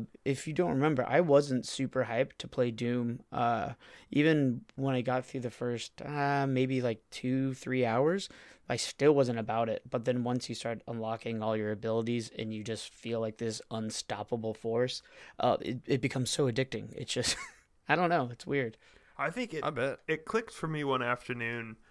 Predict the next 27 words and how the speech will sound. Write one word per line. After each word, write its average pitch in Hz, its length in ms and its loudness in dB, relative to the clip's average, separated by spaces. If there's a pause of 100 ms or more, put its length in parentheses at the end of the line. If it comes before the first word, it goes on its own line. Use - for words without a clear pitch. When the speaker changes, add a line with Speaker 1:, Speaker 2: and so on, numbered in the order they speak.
(340)
Speaker 2:
when, 120 540 -2 (520)
you - 120 -8
know, 123 300 0 (120)
you're 143 140 -8
running 147 240 0
around 127 220 2
this 120 120 -6
combat 123 500 0
arena, 117 540 -2 (400)
you 135 120 -8
know, 123 60 -4
Speaker 1:
Mm-hmm. 120 120 -2
Speaker 2:
you're, 113 160 -6 (760)
you're 113 140 -10
ripping 135 400 -2
limbs 127 320 2
off 113 240 0
of 127 100 -8
things, 117 420 -4
you're 113 140 -16 (100)
shooting - 600 -4
heads 123 320 -2
off, 113 300 2
you 135 60 -10
know, 113 140 -4
just, 123 300 -6
like, 113 260 -8